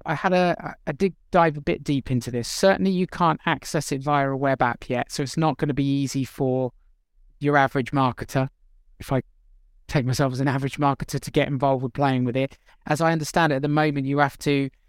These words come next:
download the necessary files and install the S D K using Python, and you have to have a bit of coding experience to be able to use it at the moment, I think.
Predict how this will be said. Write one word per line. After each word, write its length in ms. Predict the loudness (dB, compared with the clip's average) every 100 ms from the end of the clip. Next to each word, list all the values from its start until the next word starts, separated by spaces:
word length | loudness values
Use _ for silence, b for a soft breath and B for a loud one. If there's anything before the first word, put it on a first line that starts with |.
| _ _
download 420 | 0 2 2 2
the 60 | 0
necessary 640 | 0 -2 -6 -2 0 0
files 540 | 0 2 4 2 0
and 120 | 2 2
install 520 | 2 -2 -2 -2 0
the 180 | 2 0
S 140 | 0
D 180 | -4 -4
K 300 | -2 0 0
using 420 | 0 0 0 -2
Python, 640 | -4 -2 -2 0 0 2 2
and 240 | 0 -2 b b -2
you 80 |
have 140 | -2 2
to 80 | 0
have 120 | 2
a 60 |
bit 160 | 0 -2
of 100 | -2
coding 400 | 2 2 4 2
experience 640 | 0 -4 0 2 2 0
to 60 | -2
be 100 | 0
able 160 | 0 -2
to 120 | -2
use 220 | 0 0
it 60 | -2
at 60 |
the 60 | -2
moment, 300 | 0 2 0
I 80 | 0
think. 420 | -2 -4 -6